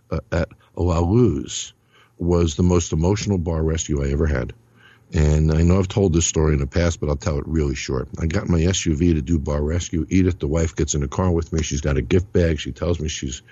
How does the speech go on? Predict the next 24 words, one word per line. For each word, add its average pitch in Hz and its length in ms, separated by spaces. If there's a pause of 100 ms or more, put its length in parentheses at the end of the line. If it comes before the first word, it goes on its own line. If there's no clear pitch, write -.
(340)
got 73 140
a 71 60
gift 87 260
for 76 120
her 69 60
husband 82 360
for - 80
their 65 120
fourteenth 87 560
anniversary, 104 640 (720)
and 87 100
it 82 60
was 76 120
divorce 73 340
papers. - 500 (920)
He 123 340
then 101 280
flirts 107 400
with 87 120
a 80 40
girl. 110 360
She - 240
goes 85 280
in, 104 320